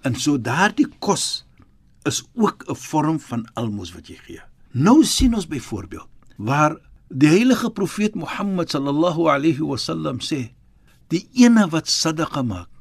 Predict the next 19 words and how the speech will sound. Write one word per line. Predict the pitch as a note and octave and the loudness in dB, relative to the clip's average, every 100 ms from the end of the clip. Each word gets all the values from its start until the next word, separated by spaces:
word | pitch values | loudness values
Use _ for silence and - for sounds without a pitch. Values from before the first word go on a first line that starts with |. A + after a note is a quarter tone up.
| - - - - | -20 -20 -20 -10
al-mar'u | C#3 B2 B2 G3+ - A#3 A3+ | -2 2 4 4 2 -4 -6
fi | - E3 | 2 2
dhilli | B2 E3 C#4+ A3+ D#3+ | 4 6 4 4 0
sadaqatihi." | D#3 D3 C3+ - - - - - - - - - - | 0 -2 -4 -6 -10 -10 -14 -16 -20 -20 -20 -14 -6
As | C#3 C#3+ | -6 -2
jy | E3 A3+ C4 C#4 A#3+ _ | 2 4 4 0 -8 _
'n | B2+ | -8
sadaqa | - - G3+ F#3+ - B2+ | -4 -2 -2 -2 -4 -4
maak, | B2+ G#2+ | -4 0
die | A#2+ - | 2 2
almoes | G3+ G#3+ F#3+ F3+ - | 2 0 0 -2 -6
maak, | A#2 F2+ - - | -10 -10 -8 -4
jy | |
gee | D#3+ A#3+ G#3+ | -2 -2 -2
'n | G3 | -2
stukkie | - G#3 G3 - | -4 -6 -10 -8
kos, | G3 - - - - - - - - | -8 -6 -10 -14 -18 -20 -20 -20 -14
jy | A#2 B2 G3+ C4+ | -4 2 4 4
sal | A3 - | 2 2